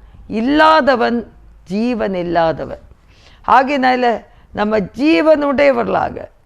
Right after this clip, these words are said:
ஜீவனா இந்த ஜீவன் இருக்க தான் செய்யுது, இந்த உயிர் இருக்குது. ஆனா நம்ம இருதயத்துல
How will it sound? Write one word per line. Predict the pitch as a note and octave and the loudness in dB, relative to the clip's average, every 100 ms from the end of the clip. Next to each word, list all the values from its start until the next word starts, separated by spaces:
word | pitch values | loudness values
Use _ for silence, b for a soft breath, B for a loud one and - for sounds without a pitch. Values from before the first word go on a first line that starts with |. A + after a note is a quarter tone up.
| - | -12
ஜீவனா | E3 F#3 A3 B3 B3 - b b b - | -6 -4 0 0 0 -6 b b b -10
இந்த | F3+ A3 | -2 0
ஜீவன் | F#3 A#3 B3 B3 | 0 0 0 0
இருக்க | A3 A3 C4 | -2 -2 0
தான் | B3+ B3+ | 0 0
செய்யுது, | A3+ A3+ F#3+ | -2 -4 -4
இந்த | D3+ D#3+ | -4 -2
உயிர் | E3 F#3+ G3 G3+ A3+ | -2 -4 -4 -4 -6
இருக்குது. | - G#3+ F3+ - - - b b b | -4 -2 -2 -4 -20 -20 b b b
ஆனா | A3 B3 | 0 0
நம்ம | A3 G#3+ A#3 G3+ - - b b | 0 0 0 -2 -6 -20 b b
இருதயத்துல | A3 C4 D4+ - C#4+ C4+ | -2 2 0 0 0 0